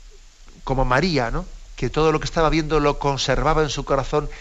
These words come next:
y lo iba meditando, le iba dando vueltas. La oración, pues, ha hecho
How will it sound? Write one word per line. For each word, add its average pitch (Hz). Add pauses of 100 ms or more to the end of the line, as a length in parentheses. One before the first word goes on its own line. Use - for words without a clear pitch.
(240)
y 135
lo 135
iba 160
meditando, 139
le 131
iba 151
dando 135
vueltas. 123 (2250)
La 127
oración, 151
pues, 160
ha 147
hecho 156